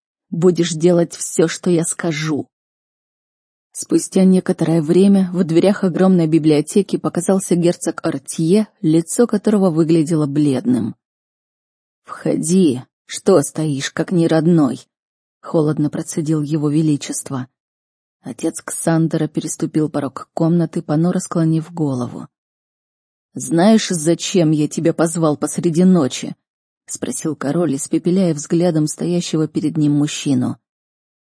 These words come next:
"Я, я все исправлю", мотнул герцог головой, пытаясь успокоить выпрыгивающее из груди сердце. Ведь он, как никто другой, знал, что король накажет за непослушание.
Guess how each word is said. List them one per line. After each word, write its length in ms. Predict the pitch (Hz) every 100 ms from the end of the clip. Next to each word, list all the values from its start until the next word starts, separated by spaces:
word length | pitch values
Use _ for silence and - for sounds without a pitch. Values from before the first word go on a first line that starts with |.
| _
"Я, 720 | - 123 123 127 143 131 139 _ _ _ _ _
я 220 | - - -
все 200 | - -
исправлю", 640 | - - 160 143 131 139 - _ _ _ _ _
мотнул 460 | 151 143 - 160 147
герцог 460 | 143 147 - 160 139
головой, 440 | 156 147 151 170
пытаясь 440 | 165 160 175 170
успокоить 680 | 156 - - 190 175 151 -
выпрыгивающее 920 | 143 156 175 175 151 147 151 - 156
из 120 | 147
груди 300 | 139 151 156
сердце. 560 | 147 - 165 - - - _ _ _ _ -
Ведь 280 | 170 - 202
он, 140 | 165
как 220 | 147 156
никто 320 | 190 170 -
другой, 400 | 175 165 160 175
знал, 500 | 151 143 156 170 180
что 240 | 165 - 156
король 300 | 160 180 175
накажет 640 | 165 160 - 185 185 165
за 140 | 143 160
непослушание. 1200 | 165 - - 160 151 - - 156 139 127 85